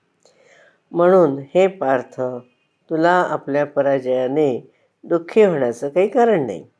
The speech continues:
कारण अभ्युदय हा काळ उपस्थित झाल्यावर, म्हणजे अभ्युदयाचा काळ उपस्थित झाला की पुरुषांच्याकडून अशी कर्म बनतात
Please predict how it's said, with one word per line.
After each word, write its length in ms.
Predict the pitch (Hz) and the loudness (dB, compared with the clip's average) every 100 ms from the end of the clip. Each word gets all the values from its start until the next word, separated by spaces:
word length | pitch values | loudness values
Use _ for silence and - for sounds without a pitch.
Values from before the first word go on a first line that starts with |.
| _ _ _ _ _ - | _ _ _ _ _ 0
कारण 460 | 196 185 165 131 135 _ - | 4 6 6 4 -2 _ -4
अभ्युदय 880 | 156 143 139 180 190 180 151 120 120 - 151 | -2 -2 0 4 4 6 6 4 0 -6 -6
हा 120 | 151 | -6
काळ 500 | 143 151 170 180 190 | -4 0 2 4 2
उपस्थित 520 | 165 160 165 160 - 151 | 0 -2 -2 -2 -6 -6
झाल्यावर, 800 | 147 151 139 143 151 165 127 - - _ _ _ _ _ _ - | -2 -2 2 2 6 6 4 0 -14 _ _ _ _ _ _ -14
म्हणजे 220 | 147 147 | -4 2
अभ्युदयाचा 720 | 160 147 147 156 160 156 156 | 4 2 2 2 4 4 0
काळ 220 | 151 156 160 | 0 2 2
उपस्थित 500 | 156 151 147 - 175 | 2 -2 -4 -6 -4
झाला 460 | 180 190 156 127 139 - | 2 2 2 0 -6 -12
की 80 | 165 | -8
पुरुषांच्याकडून 960 | 160 160 156 170 160 156 160 160 160 156 | -2 0 0 0 0 0 0 2 2 2
अशी 280 | 151 156 156 | 0 -2 -4
कर्म 440 | 160 151 147 151 | 0 0 0 -2
बनतात 460 | 165 180 170 139 127 | 2 0 0 -2 -2